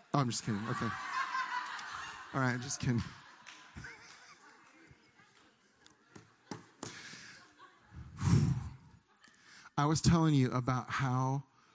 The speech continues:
sometimes circumstances seem like they're just happening and we feel out of control, right? I wanted to share with you a quick story and how God answered it. I forgot to include that earlier 'cause I think it's important.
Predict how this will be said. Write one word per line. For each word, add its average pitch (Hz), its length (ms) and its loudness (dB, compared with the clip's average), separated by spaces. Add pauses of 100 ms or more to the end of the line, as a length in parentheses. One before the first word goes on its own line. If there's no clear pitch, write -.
(600)
sometimes 139 560 4
circumstances 127 880 0
seem 127 240 2
like 123 140 0
they're 120 100 2
just 120 220 -2
happening 117 420 -2
and 117 100 -2
we 117 100 -2
feel 120 260 -4
out 117 160 -2
of 117 100 -4
control, 120 340 -4
right? 120 280 -4 (420)
I 139 80 -2
wanted 143 300 2
to 151 80 4
share 135 420 2
with 123 180 -2
you 127 120 4
a - 20 4
quick 147 300 -2
story 135 340 2
and 120 80 2
how 120 140 0
God 117 260 -2
answered 107 400 -2
it. 98 180 -10
I 117 60 -8
forgot 143 500 -2
to 143 140 -2
include 135 360 0
that 120 180 -2
earlier 104 260 -2
'cause 123 180 0
I 131 40 2
think 143 240 0
it's - 120 -2
important. - 540 -4